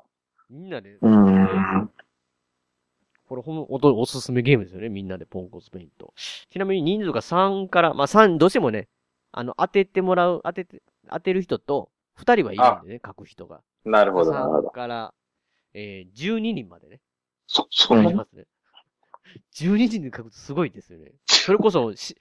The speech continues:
Speaker 1: シビアに画数少なくしないと、本当に見てもらえない。
Speaker 3: そうやな。
Speaker 1: <laughs> ですよね、これ。
Speaker 3: 出番のない人が出てきそうやな。
Speaker 1: そうね。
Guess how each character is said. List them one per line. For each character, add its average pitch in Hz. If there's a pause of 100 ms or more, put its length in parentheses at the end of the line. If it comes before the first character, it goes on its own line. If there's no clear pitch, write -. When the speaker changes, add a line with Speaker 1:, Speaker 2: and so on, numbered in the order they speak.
(140)
Speaker 1:
シ 233
ビ 254
ア 220
に 160
画 196
数 190
少 -
な 202
く -
し 147
な 123
い 98
と、 104
本 226
当 226
に 202
見 190
て 202
も 190
ら 185
え 175
な 160
い。 -
Speaker 3:
そ 151
う -
や 73
な。 - (560)
Speaker 1:
<laughs> -
で 101
す 92
よ 90
ね、 -
こ -
れ。 131
Speaker 3:
出 151
番 185
の 175
な 95
い 101
人 -
が 78
出 87
て 90
き -
そ -
う -
や -
な。 76 (680)
Speaker 1:
そ -
う -
ね。 90